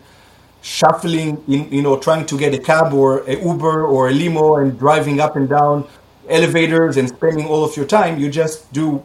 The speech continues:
back to back to back to back, twenty meetings a day with funds.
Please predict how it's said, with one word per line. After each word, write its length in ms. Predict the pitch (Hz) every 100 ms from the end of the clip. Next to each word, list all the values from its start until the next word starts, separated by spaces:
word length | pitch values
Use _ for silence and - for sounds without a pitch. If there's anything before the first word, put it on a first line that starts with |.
| 120
back 260 | 135 -
to 80 | -
back 300 | 139 165 160
to 60 | 147
back 260 | 156 156
to 100 | -
back, 360 | 135 - - -
twenty 340 | - 175 180 165
meetings 340 | 160 147 131
a 80 | -
day 360 | 180 165 - - - _ _ _ -
with 360 | 131 156 160 135
funds. 580 | - 262 135 - -